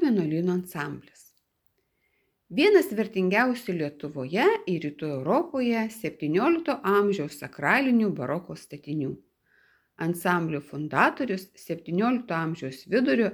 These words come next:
L D K didysis kancleris Kristupas Zigmantas Pacas. Šią vietovę pavadino Mons Pacis – taikos,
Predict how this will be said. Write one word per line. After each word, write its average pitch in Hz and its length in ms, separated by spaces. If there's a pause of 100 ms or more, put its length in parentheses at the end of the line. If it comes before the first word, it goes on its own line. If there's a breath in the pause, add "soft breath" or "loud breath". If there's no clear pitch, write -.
L 151 160
D 131 160
K 196 220 (400 loud breath)
didysis 247 580
kancleris 226 800
Kristupas 208 800
Zigmantas 202 640
Pacas. - 640 (480)
Šią 170 340
vietovę 208 540 (160)
pavadino 156 560 (120)
Mons 156 460
Pacis – - 560 (460)
taikos, 196 560